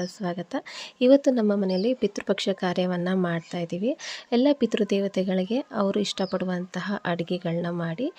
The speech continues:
ಹಿರಿಯರನ್ನ ಪೂಜೆಯನ್ನ ಮಾಡ್ತಾ ಇದ್ದೀವಿ ಇವತ್ತು ನಮ್ಮ ಮನೇಲಿ. So ಇವತ್ತಿನ ವ್ಲಾಗ್ ಹೇಗೆ ಬರುತ್ತೆ ನೋಡೋಣ ಬನ್ನಿ.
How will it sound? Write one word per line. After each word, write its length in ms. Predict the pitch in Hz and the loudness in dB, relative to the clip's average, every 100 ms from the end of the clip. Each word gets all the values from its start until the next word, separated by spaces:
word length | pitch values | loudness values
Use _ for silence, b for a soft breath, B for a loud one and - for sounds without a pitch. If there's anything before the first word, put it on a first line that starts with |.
| B B - | B B 2
ಹಿರಿಯರನ್ನ 400 | 220 233 208 185 | 6 6 4 0
ಪೂಜೆಯನ್ನ 480 | - 185 180 175 175 | -2 -4 -2 -4 -2
ಮಾಡ್ತಾ 420 | 175 175 170 - | -2 -4 -6 -4
ಇದ್ದೀವಿ 300 | 170 165 180 | -2 -2 -6
ಇವತ್ತು 280 | 196 - 180 | -6 -6 -4
ನಮ್ಮ 100 | 170 | -2
ಮನೇಲಿ. 360 | 165 170 240 339 B B B - | -2 -4 -6 -8 B B B 6
So 120 | 311 | 8
ಇವತ್ತಿನ 300 | 285 262 247 | 8 6 4
ವ್ಲಾಗ್ 320 | 240 233 240 240 | 4 4 2 2
ಹೇಗೆ 220 | 233 214 | 2 2
ಬರುತ್ತೆ 420 | 202 202 - 226 | 2 0 0 0
ನೋಡೋಣ 320 | 254 185 170 170 | 2 2 2 0
ಬನ್ನಿ. 360 | 175 175 185 | -4 -8 -8